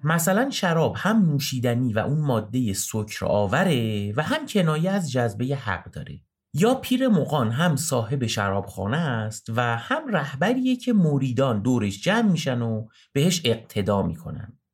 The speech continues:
و مفاهیمی از این قبیل و مغ و مغ بچه و اینا که مفصل در مورد همشون حرف زدیم. در قسمت قبل، همونطور که گفتم، یک غزل از حافظ خوندیم و ترجیع بندی هم از هاتف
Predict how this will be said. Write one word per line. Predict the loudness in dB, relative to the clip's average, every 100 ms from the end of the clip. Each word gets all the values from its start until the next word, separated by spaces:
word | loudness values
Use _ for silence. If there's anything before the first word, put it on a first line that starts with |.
| -4
و | 0 2 2
مفاهیمی | 2 2 2 4 4 4
از | 4 2
این | 2 2
قبیل | 2 0 0 -2 0
و | 0 0 0
مغ | 2 2 2
و | 2 2
مغ | 0 0
بچه | -2 -2 0
و | 0 0
اینا | 0 2 2 2 0 -2
که | 0 2 2
مفصل | 2 2 0 0 -2 0
در | 0 0
مورد | 0 0 0
همشون | 0 -2 -2 -2 0
حرف | 0 -2 -4 -4
زدیم. | -6 -8 -10 -18 _ _ _ _ _
در | 0 0
قسمت | 0 -2 2 0
قبل، | 0 0 0 0 0
همونطور | 2 2 2 -2 -4
که | -4
گفتم، | -4 -4 -4 -2
یک | -2 -4 -6
غزل | -2 -2 -2
از | -4
حافظ | -6 -2 0 0
خوندیم | -2 -2 -2 -2 -2 -2 -4 -10 -20 -20 -20 _
و | -4 0 0 0 -2 -4
ترجیع | -4 -2 0 0 -2 -4 -2
بندی | 0 2 2 0
هم | 0
از | -2 -2
هاتف | -4 -4 -4 -4 -4